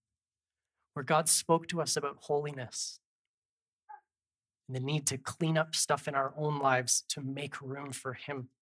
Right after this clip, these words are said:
He spoke to us about Hope Mission. We need to clean up ourselves so that we could be in right relationship. He spoke to us about how he confirmed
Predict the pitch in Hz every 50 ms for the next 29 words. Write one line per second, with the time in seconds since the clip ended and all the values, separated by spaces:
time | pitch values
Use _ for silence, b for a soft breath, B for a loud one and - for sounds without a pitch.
0 | _ _ _ _ _ _ _ _ _ _ _ _ _ _ - 156 151 - - -
1 | - 165 175 170 - - 170 156 - - 147 147 147 151 151 - - 160 160 -
2 | 143 156 - - - 135 120 - _ _ _ _ _ _ _ _ _ _ _ _
3 | _ _ _ _ _ _ _ _ _ _ _ _ _ _ _ _ _ _ _ _
4 | _ _ _ _ _ _ _ - 139 135 139 127 135 143 - - - - 170 160
5 | 160 156 147 156 147 143 135 - - - 156 156 156 147 135 123 - - 151 135
6 | 139 143 147 135 135 131 - 135 127 123 135 139 139 135 131 135 143 151 131 135
7 | 131 131 127 131 127 - 156 143 120 - - 143 139 - _ _ _ _ _ _
8 | _ _ _ _ _ _ _ _ _ _ _ _ _ _ _ _ _ _ _ _
9 | _ _ _ _ _ _ _ _ _ _ - - 156 - - - - - - 175
10 | 190 190 - - 202 196 160 156 147 139 127 - - - b b b b b b
11 | _ - 151 143 151 147 156 151 - - - 165 156 151 147 143 143 127 - _
12 | - - 196 190 - - 170 156 156 - - - - 196 185 208 208 180 151 143
13 | -